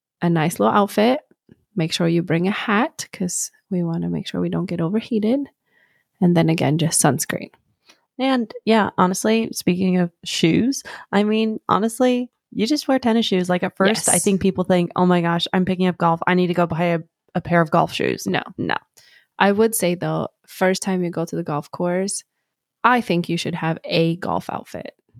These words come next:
Speaker 1: So
Speaker 2: Mm-hmm.
Speaker 1: a golf skirt or shorts, whatever, and then a collared shirt, 'cause it just gives a good impression. Like, I see way too many women out right now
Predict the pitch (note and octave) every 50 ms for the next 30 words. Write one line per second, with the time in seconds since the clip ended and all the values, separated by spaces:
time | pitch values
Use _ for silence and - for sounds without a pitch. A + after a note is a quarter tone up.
0 | - _ _ _ _ - - F#3+ E3+ D#3 D3+ A#3 F3 F3+ G3 - - - - -
1 | G3 F#3 F3+ - - - G3 G3+ G3+ - - E3+ D3+ C#3+ D#3 - - - F3 E3+
2 | D#3+ D#3 D3+ D#3 D3+ D#3+ F3 - - - _ _ _ _ _ _ _ _ - F3+
3 | F#3 F3+ E3+ E3 D#3 - - - D#3+ C#3+ D3+ D#3 C3+ - - - - - - -
4 | - - _ _ _ _ _ _ _ _ _ _ _ _ _ _ _ - A3 A3+
5 | A3 A3+ A3 A#3 A#3 - - - F#3 F#3 - E3 E3+ - G#2 - C3+ - - -
6 | - - - - - - - G3 - _ _ - G3 F#3+ F3+ - - F#3 F#3+ G3
7 | F#3 - - G3 F#3+ F3+ F3 E3+ F3+ - - - F#3 F3+ E3+ E3+ E3+ E3+ E3 E3
8 | E3 - - - - - _ _ _ _ _ _ _ _ _ - F3+ F3+ E3 E3
9 | E3 E3 E3+ F3 - - - F#3+ - - G3 G3+ - G3 G3 F#3+ F#3+ G3 G3+ G#3
10 | G#3+ A#3 A#3+